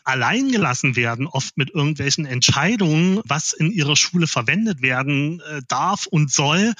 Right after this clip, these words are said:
dann ist es eigentlich kein Wunder, dass es da selbst nach einem Jahr Pandemie immer noch Viertel der Schülerinnen und Schüler maximal einmal in der Woche Videounterricht hat.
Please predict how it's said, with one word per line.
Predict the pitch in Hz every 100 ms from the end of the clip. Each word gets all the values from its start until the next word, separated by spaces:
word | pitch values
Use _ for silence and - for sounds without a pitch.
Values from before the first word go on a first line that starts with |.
| - - -
dann | - 139 175 -
ist | -
es | 160
eigentlich | - 175 190 - -
kein | 160 143
Wunder, | 160 247 190
dass | 143 147 -
es | - -
da | 151 151 180 190 -
selbst | - 151 -
nach | 151 143
einem | - 160 202
Jahr | 175 156
Pandemie | - 165 160 151 165 202 220 226 220 - - -
immer | 208 247
noch | 214 170 - - _
Viertel | 160 - 220 226 208
der | 185 165 165 156 156 180 214
Schülerinnen | - 185 185 180 175
und | 175 139
Schüler | - 196 196 185 185 214
maximal | 156 160 - 208 170 190
einmal | 156 180
in | 175
der | 156
Woche | 165 170 190
Videounterricht | 240 214 165 123 107 -
hat. | 123